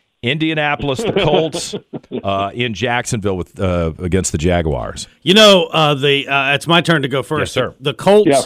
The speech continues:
Speaker 3: uh, have played pretty good this year. They've got the running game going. They've got Jonathan Taylor back. But the Jags found something when they played two weeks in London,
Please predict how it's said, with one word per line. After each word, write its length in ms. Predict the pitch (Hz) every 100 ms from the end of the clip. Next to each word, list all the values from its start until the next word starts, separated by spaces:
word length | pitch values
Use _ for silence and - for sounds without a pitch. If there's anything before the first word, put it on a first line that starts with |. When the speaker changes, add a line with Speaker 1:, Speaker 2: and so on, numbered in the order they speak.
| - - -
Speaker 3:
uh, 180 | 143 143
have 240 | 135 147 -
played 300 | 190 170 -
pretty 220 | 208 214
good 280 | 151 202 151
this 240 | 135 -
year. 240 | 131 135
They've 160 | 127 123
got 220 | 156 160
the 100 | 156
running 340 | 123 175 202 180
game 220 | 180 170
going. 300 | 156 170 160
They've 180 | 135 101
got 240 | 147 143
Jonathan 460 | 151 151 135 120 104
Taylor 340 | 147 165 160
back. 300 | 135 151 - - - -
But 140 | 117
the 80 | 123
Jags 360 | 139 202 277
found 380 | - - 226 254
something 460 | 202 160 - 156 151
when 160 | 165
they 80 | 160
played 320 | 156 196 175
two 120 | - 196
weeks 280 | 214 156
in 100 | 185
London, 480 | 160 190 233 233 226